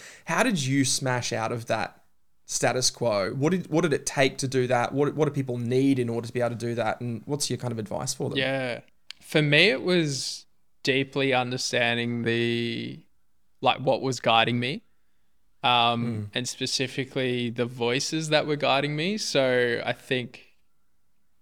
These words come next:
Speaker 2: everyone has, like, these two voices inside their head. <laughs> There's, like, this negative, pessimistic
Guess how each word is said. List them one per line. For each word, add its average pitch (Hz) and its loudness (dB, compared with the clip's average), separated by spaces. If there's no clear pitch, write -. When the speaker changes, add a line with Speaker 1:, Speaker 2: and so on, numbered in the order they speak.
Speaker 2:
everyone 151 8
has, 127 -2
like, 113 0
these 120 -4
two 127 -2
voices 117 -4
inside 117 -4
their 113 -4
head. 113 -2
<laughs> - -20
There's, - 0
like, 147 4
this 139 2
negative, 147 8
pessimistic 135 2